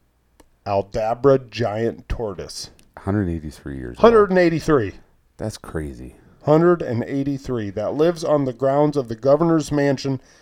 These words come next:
Speaker 1: in Saint Helena, Saint Helena, West Africa.
Speaker 2: <laughs>
Speaker 1: Hundred and eighty-three years old, like, and the, I mean, he's got a name. <laughs>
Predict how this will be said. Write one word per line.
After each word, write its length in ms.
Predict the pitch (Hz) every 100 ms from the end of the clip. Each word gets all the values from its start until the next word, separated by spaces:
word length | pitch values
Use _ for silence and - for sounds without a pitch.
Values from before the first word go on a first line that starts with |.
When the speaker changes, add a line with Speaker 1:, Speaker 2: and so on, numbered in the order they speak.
| _ -
Speaker 1:
in 100 | 104
Saint 420 | - 139 143 123
Helena, 560 | - 135 131 131 131 - _ _ _ _ _ _ _ -
Saint 320 | - 120 -
Helena, 580 | 107 113 127 120 120 - _ _ _ _ _ _ _ _ -
West 280 | 92 101 87
Africa. 460 | 82 - 92 92 _ _ _ _ _ _ _ _ _ 104
Speaker 2:
<laughs> 640 | 95 82 - - - -
Speaker 1:
Hundred 300 | 165 180 160
and 80 | 160
eighty-three 420 | 147 139 143 139
years 220 | 131 113
old, 240 | 117 101 107
like, 280 | 107 - - - _ _ - -
and 160 | 135
the, 100 | 113 - -
I 80 | 135
mean, 140 | 127 117
he's 120 | 151
got 180 | 143 92
a 40 |
name. 300 | 101 143 - - - - - - -
<laughs> 120 | -